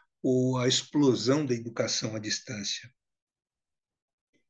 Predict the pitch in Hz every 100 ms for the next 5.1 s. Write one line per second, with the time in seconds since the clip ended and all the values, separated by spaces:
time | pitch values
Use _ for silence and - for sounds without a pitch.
0 | _ _ _ _ - 208 202 214 233 -
1 | 220 202 208 208 - 208 208 180 - -
2 | 202 202 165 127 127 - _ _ 160 143
3 | 127 120 135 - 117 131 123 - 120 127
4 | 170 160 - 175 - 120 113 107 98 98
5 | 123